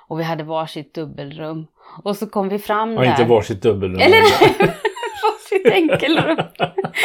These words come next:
Speaker 1: Men i alla fall varsitt rum. Och då när vi kom fram där, då var det ju så sent så de hade väl tyckt att,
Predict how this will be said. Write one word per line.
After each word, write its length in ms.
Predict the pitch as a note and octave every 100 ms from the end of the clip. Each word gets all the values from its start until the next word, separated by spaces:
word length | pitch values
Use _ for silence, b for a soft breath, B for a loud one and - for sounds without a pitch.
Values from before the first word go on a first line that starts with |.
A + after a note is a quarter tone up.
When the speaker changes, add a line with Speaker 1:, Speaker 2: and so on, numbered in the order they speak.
| F#4+ B B G#4 F#4 -
Speaker 1:
Men 120 | D4 D4
i 20 |
alla 160 | D4+ D#4
fall 280 | C#4+ C4 A#3+
varsitt 520 | A#3 A3 A3 G#3 G#3
rum. 540 | A3+ A#3 C#3 F3+ C#4 F#4 E4 D4 B3+
Och 140 | A#3 A3
då 180 | A3+ G#3+
när 120 | G3
vi 120 | F#3
kom 220 | F#3 F3+
fram 500 | - - G#3 G3 E3
där, 240 | C#3+ A2 D#3+
då 120 | E3
var 200 | G3 B3
det 60 |
ju 60 | F3
så 160 | - D#3
sent 580 | - - G4 G3+ F3
så 80 | -
de 240 | F3 E3 F3+
hade 140 | A#3+
väl 120 | B3+
tyckt 320 | B3 A3+ -
att, 260 | E3+ E3+ -